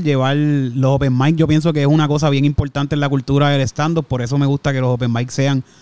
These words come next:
verdaderos open mic. Eh, ahora, en Estandoperos tenemos un show que se llama Open Mic, pero me gusta decirlo para que no se cree confusión.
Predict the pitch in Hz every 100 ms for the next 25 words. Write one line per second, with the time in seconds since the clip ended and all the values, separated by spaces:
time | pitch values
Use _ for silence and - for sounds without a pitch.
0 | - _ 123 127 127 117 117 120 135 143
1 | 131 104 110 120 - _ _ _ - _
2 | _ - 113 110 110 107 107 127 143 147
3 | 139 147 143 127 143 - 185 185 180 170
4 | 175 180 160 143 156 170 143 143 147 135
5 | 127 127 120 127 156 156 151 160 143 120
6 | 113 110 113 107 139 139 143 143 143 120
7 | 143 147